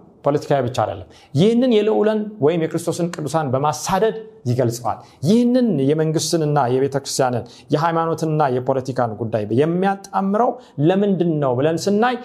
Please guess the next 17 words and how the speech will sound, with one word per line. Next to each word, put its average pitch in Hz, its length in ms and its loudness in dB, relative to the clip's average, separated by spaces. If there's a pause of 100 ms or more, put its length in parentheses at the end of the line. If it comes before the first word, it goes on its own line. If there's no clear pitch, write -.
(160)
የእግዚአብሔርን 208 960 0
የልዑልን 175 580 2
ቅዱስ - 380 -4
ለማሳደድ 113 600 -2
ነው። 101 120 -14 (260)
ለዚህ 202 540 2 (560)
ተግባር 160 440 2
መፈጸም 165 760 -2
ነው 113 160 0
ይህንን 113 320 -2
ኃይል 156 240 -2
ምን 175 140 2
የሚለው? 196 300 2 (300)
የሚያጣምረው። 98 800 -6 (2000)
አምስተኛውን 156 460 2
ነጥብ 151 220 2
እንይ። 110 180 -2